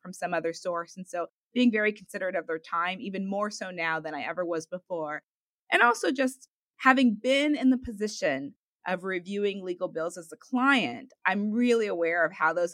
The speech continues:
hours quickly add up. So I, I wanna make sure that each hour I'm billing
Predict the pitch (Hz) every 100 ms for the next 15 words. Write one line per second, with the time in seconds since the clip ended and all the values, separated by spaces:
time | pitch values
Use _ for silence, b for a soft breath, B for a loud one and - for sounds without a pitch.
0 | - 71 165 185 - - 180 160 127 131
1 | - - - 185 98 185 214 220 220 -
2 | - 190 170 170 214 - 165 165 - 190
3 | 247 254 190 156 151 143 147 147